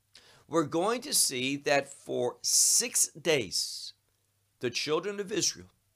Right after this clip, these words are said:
and we'll talk about who's leading, what's there, how they're prepared, all the various, uh, elements that, that are related to this. But they go around the city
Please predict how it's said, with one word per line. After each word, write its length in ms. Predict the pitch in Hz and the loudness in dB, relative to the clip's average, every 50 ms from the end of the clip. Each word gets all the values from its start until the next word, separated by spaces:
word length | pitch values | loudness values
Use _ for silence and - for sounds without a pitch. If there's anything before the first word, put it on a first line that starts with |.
| _ | _
and 80 | - 123 | -10 -4
we'll 120 | 117 113 | -4 -4
talk 260 | 113 - 143 139 139 - | -2 0 0 0 0 0
about 260 | 143 135 127 120 98 | 0 0 2 0 0
who's 260 | 104 113 107 101 - | -2 -8 -8 -8 -8
leading, 520 | 117 127 151 160 165 175 170 175 175 - _ _ - - - - | -4 -2 -2 -2 -2 -4 -8 -12 -16 -18 _ _ -20 -20 -20 -8
what's 360 | - 120 143 139 139 - - | 2 6 6 6 6 4 0
there, 520 | - 160 156 165 170 170 165 170 165 151 _ - - - | 2 2 2 4 2 0 -2 -6 -12 -18 _ -20 -20 -10
how 340 | - - 170 165 170 165 165 | 0 8 10 10 10 10 8
they're 180 | 139 156 139 135 | 6 2 0 0
prepared, 720 | 139 - 135 120 - - - 170 175 175 175 170 175 165 - _ _ | -2 -6 -8 -8 -8 -4 -2 0 0 2 0 0 -2 -4 -8 _ _
all 480 | - 120 135 151 165 175 185 196 202 196 | 2 4 6 8 8 8 8 8 6 4
the 140 | 156 170 147 | 2 -2 -4
various, 640 | 123 - 175 190 190 190 185 190 190 185 - - | -4 -4 -2 0 0 0 2 2 2 2 2 4
uh, 140 | 180 175 175 - - - | 4 4 2 2 4 4
elements 560 | 220 220 202 170 139 127 120 123 - - - _ _ _ _ _ _ _ _ - | 4 4 4 2 2 0 0 0 0 -2 -2 _ _ _ _ _ _ _ _ 0
that, 260 | 139 139 135 - - | 2 2 2 2 0
that 280 | 131 156 147 - - _ _ _ _ _ _ _ - | 0 0 0 0 -2 _ _ _ _ _ _ _ 4
are 180 | 151 147 151 151 | 8 8 8 8
related 520 | 156 156 151 170 196 208 190 170 156 - | 6 2 2 2 2 2 2 2 0 -2
to 100 | - 127 | -4 -6
this. 420 | 92 92 82 87 - - - - - _ _ _ _ _ _ _ _ _ _ | -6 -6 -6 -6 -4 -6 -6 -8 -12 _ _ _ _ _ _ _ _ _ _
But 160 | - 139 156 | -4 -2 0
they 140 | 113 120 120 | 0 0 -2
go 240 | 101 92 131 143 165 | 0 0 2 4 4
around 300 | 170 185 185 175 180 196 | 4 4 2 -2 -2 -2
the 100 | 180 180 | -2 0
city 460 | 175 - - 139 117 98 87 - - | 0 0 0 -2 -4 -8 -8 -14 -16